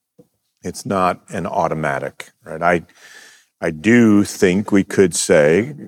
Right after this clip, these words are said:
uh, spiritual growth is inevitable, but not automatic, because he who began a good work in you will continue it until the day of Christ. But we have a responsible participation in it, and we have a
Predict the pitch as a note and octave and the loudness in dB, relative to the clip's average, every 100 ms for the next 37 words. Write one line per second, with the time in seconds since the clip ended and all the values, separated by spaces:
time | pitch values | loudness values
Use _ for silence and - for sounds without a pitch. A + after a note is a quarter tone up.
0 | - F#2 - - A2 G#2 - F#2+ E2 F#2 | -10 -6 -4 2 4 4 0 -2 2 2
1 | F2+ G2+ - - - _ - _ _ - | 4 2 -4 -16 -20 _ -20 _ _ -2
2 | G#2+ G#2 F#2+ F#2+ F2+ C3+ F#3+ D#3+ G#2 G2 | 0 0 0 2 4 4 4 2 4 4
3 | G#2 F#2 G2+ - F#2+ E2+ - F2 D2 D2+ | 2 2 0 0 -2 -4 0 0 0 -4
4 | C#2 - - - - _ _ F2 - F2+ | -6 -10 -16 -20 -20 _ _ -8 -2 -2
5 | D#2+ - G#2+ F#2 E2 D#2+ F#2 G#2+ A#2 F2+ | -2 0 2 2 2 0 2 4 4 0
6 | G2 E2+ D#2+ F#2 E2+ F#2+ E2+ F2+ F#2 G#2 | -2 -2 0 0 -2 -4 0 0 4 4
7 | A2 - F#2+ - F2+ E2 E2+ - - E2 | 4 -2 -4 -2 -2 -2 -4 -4 -2 0
8 | - E2 C#2+ - - G2+ D2 C#2+ - F2+ | 0 0 0 -2 -2 0 -2 -8 -4 0
9 | G2+ G2 G2 F2+ E2 D#2 - G2 F#2+ G2+ | 0 2 4 4 2 -2 -2 -2 0 -2
10 | - E2+ D#2+ - - - _ _ _ - | -2 2 0 -2 -20 -20 _ _ _ -2
11 | F2+ - A2 - E2+ D3 D3 C#3 G#2 E2+ | -2 0 -4 -4 -2 2 2 2 -4 -4
12 | C#2+ C#2+ G#2 - F2+ F#2+ F#2 F2 E2 | -4 -4 -4 -4 0 2 4 4 2